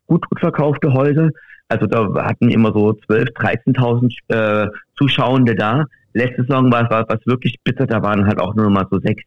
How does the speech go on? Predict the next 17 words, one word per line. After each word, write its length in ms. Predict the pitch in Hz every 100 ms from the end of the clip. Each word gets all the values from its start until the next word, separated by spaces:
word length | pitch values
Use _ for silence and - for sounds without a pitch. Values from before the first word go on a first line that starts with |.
| _
siebentausend 680 | 139 139 - 101 101 101
da. 280 | 101 98 117 120 - - -
Und 80 | 101
das 60 | 113
ist, 160 | 107 -
das 100 | -
ist 140 | - 110
in 60 | 117
einem 80 |
Stadion, 380 | 101 113 113 123
wo 60 | 101
sechzehntausend 680 | 90 135 - 120 104 98 98
reingeht, 260 | 98 98
wirklich 260 | 90 - 92
eine 100 | 101
traurige 720 | - - 95 87 76 90 85 -
Kulisse. 500 | 101 87 82 85